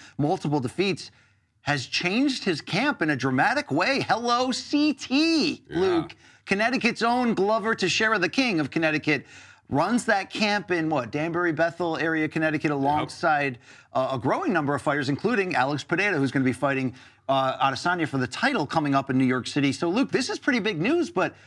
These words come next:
Speaker 1: let's look at this photo that's come leaked out of those sessions.
Speaker 2: Yeah.
Speaker 1: In which Dom Reyes is posing with one Alex Pineda.
Speaker 2: Put that full screen, Corey.
Speaker 1: Former Glory King.
Speaker 2: Dude, look at that.
Speaker 1: So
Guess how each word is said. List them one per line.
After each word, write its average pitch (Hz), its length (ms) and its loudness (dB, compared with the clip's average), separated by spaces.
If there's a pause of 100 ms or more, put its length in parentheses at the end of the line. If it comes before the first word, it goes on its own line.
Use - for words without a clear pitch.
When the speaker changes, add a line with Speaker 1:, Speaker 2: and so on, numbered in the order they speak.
(220)
Speaker 1:
let's 202 300 -2
look 440 160 -6
at - 160 -2
this 143 200 -2
photo 285 460 0
that's 147 240 -2
come 147 340 -2
leaked 185 280 0
out 139 180 2
of 131 120 -2
those 131 180 0
sessions. 160 720 -2
Speaker 2:
Yeah. 101 280 0 (400)
Speaker 1:
In 151 160 0
which 143 260 -2
Dom 190 240 2
Reyes 196 240 0
is 170 100 -2
posing 262 460 0
with 156 200 0
one 135 420 0 (460)
Alex 143 480 -2
Pineda. 139 680 0
Speaker 2:
Put 151 100 0
that 165 160 -2
full 156 160 -2
screen, 107 360 -2
Corey. 104 280 -2
Speaker 1:
Former 151 380 -2
Glory 143 480 0
King. 175 580 0
Speaker 2:
Dude, 127 240 0
look 107 480 -4
at 92 180 -4 (260)
that. 82 440 -4 (500)
Speaker 1:
So 165 300 -4